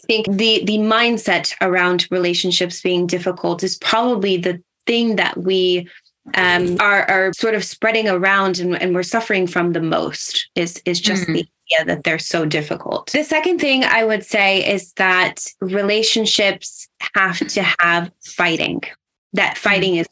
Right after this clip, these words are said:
Speaker 1: normal, that, uh, fighting is inevitable. And sometimes we have this idea that fighting is necessary because without it, you're not actually in love. You don't really love the
Speaker 2: Mm.
Speaker 1: person. This is completely untrue. Fighting in relationships brings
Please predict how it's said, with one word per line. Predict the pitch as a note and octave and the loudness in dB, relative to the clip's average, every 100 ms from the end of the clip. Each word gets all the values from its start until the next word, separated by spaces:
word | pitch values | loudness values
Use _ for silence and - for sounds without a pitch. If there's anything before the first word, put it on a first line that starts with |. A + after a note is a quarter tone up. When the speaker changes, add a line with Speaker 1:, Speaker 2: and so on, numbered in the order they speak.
| - | -2
Speaker 1:
normal, | G#3+ A3 A3+ G#3+ G#3+ G#3+ G#3+ - - - - - | 0 2 2 2 2 0 -4 -10 -8 -10 -8 -4
that, | F#3+ G3 F3+ F3+ - - - - | 0 4 4 4 2 -4 -4 0
uh, | F#3+ F3 | 2 2
fighting | F3+ G3+ G3 F#3 | 2 0 2 0
is | F3+ | 0
inevitable. | G3 A3 A#3 A3 G3+ G#3 G#3 | 0 2 2 0 2 2 2
And | G3+ G3 | 0 -2
sometimes | B3+ B3+ A#3 G#3+ G#3 | -2 -2 0 0 0
we | A3+ | 2
have | G#3+ G3 G3 | 2 2 0
this | G3 G3 | -2 0
idea | F#3 G3 F#3 F3+ | 0 2 2 2
that | F3+ - | 0 -2
fighting | A3 G#3 G3 G3 | 0 2 2 0
is | - F3+ F3 | 0 -2 -2
necessary | F#3+ G3 G3+ G#3+ G3+ F3+ F3+ | 0 2 0 -2 -2 0 2
because | F#3 G3+ G3 | 0 -2 -2
without | G#3 A3 A3+ G3 | 0 2 2 2
it, | F3+ - - - | 2 0 -8 -4
you're | C4 | 0
not | C#4 D4+ | 2 2
actually | C#4 - G#3+ F#3 | 2 0 0 2
in | F3 | 2
love. | F3 E3+ E3+ | 2 0 0
You | G3+ | 0
don't | G3+ G3 | 0 0
really | F#3+ F3+ | 2 0
love | E3+ E3+ F3 E3 | 2 2 0 -2
the | F3+ | -2
Speaker 2:
Mm. | |
Speaker 1:
person. | G#3+ G3+ F3+ - - - _ _ _ - | -2 0 -2 -4 -6 -20 _ _ _ -2
This | B3 | -2
is | B3 | -2
completely | A#3 G#3 G#3+ F3+ | -2 0 0 2
untrue. | E3+ E3+ - F3 - F3 - - - - - | 2 0 -2 -2 -2 -6 -10 -10 -10 -14 -2
Fighting | A#3+ A#3+ C4 | 2 2 2
in | B3 A3+ | 2 2
relationships | G#3 G3+ G3+ F#3+ G3 F3+ - | 2 2 0 0 -2 -4 -4
brings | F#3+ F#3 F3+ | 0 0 -2